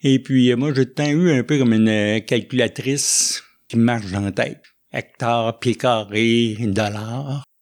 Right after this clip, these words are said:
Euh, j'avais aussi, euh, comment dire, euh, une passion de jardinage.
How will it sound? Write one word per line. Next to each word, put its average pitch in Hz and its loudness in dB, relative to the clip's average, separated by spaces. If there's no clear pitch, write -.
Euh, 107 0
j'avais 107 -2
aussi, 143 2
euh, 104 -2
comment 113 -4
dire, 113 0
euh, 110 0
une 107 -2
passion 123 -2
de 117 -2
jardinage. 98 -6